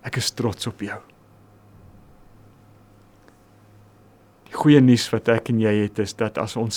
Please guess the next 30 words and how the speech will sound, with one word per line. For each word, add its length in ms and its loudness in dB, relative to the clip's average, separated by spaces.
sukkel 280 0
om 100 -2
te 100 -8
glo, 380 -6
dan 200 0
los 220 2
die 160 2
Here 100 2
Jesus 440 -4
ons 240 -8
nie. 120 -12
Dan 100 -10
skryf 380 2
hy 80 4
ons 180 0
nie 220 0
af 320 -4
nie, 140 -6
dan 140 -2
verwyt 580 0
hy 80 4
ons 300 -2
nie, 140 -2
dan 100 -4
verwerp 600 -4
hy 80 0
ons 320 -6
nie. 160 -14
Hy 80 -2
bly 240 0